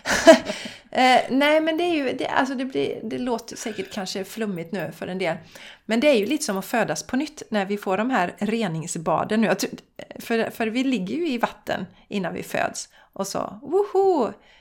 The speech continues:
kommer man ut där och är inspirerad och tycker det är en massa spännande saker som man får uppleva. Och, eh, jag känner verkligen hur det skiftar mina energier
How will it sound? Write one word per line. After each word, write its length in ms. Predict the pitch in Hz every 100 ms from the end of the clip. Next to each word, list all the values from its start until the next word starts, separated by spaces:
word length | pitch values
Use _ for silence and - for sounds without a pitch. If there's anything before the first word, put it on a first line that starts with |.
| _ _
kommer 220 | - 226
man 160 | 214 208
ut 200 | 196 185
där 200 | 175 165
och 120 | 175
är 160 | 170 170 - _
inspirerad 800 | - 208 - 196 175 165 156 165
och 180 | 180 - 170 - _
tycker 220 | - 208
det 40 |
är 40 | 190
en 60 |
massa 220 | 185 180 180
spännande 420 | - 175 160 160
saker 360 | 165 160 -
som 120 | - 160
man 120 | 151
får 100 | 170
uppleva. 420 | 160 101 104 - - _ _ _ _ _ -
Och, 320 | - 165 -
eh, 320 | 185 170 165 170 - _ _
jag 220 | 214 254
känner 260 | 262 233 185
verkligen 540 | 214 269 185 - 240
hur 120 | 226
det 80 | 196
skiftar 420 | 185 214 - -
mina 240 | 180 175 151
energier 540 | 165 170 - - -